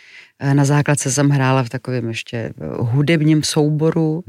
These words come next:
takže jsem tak různě muzicírovala a zpívala. No a v zásadě, kdy přišel můj takový, eh,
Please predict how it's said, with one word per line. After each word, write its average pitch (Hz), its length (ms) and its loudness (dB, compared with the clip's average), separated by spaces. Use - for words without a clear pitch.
takže 127 220 -4
jsem 143 180 2
tak 135 120 0
různě 131 260 -2
muzicírovala 139 800 -2
a - 120 -4
zpívala. 120 720 -2
No 147 260 4
a - 80 -2
v 123 60 -2
zásadě, 160 680 2
kdy 151 160 0
přišel - 540 0
můj 160 320 4
takový, 151 560 -2
eh, - 160 -8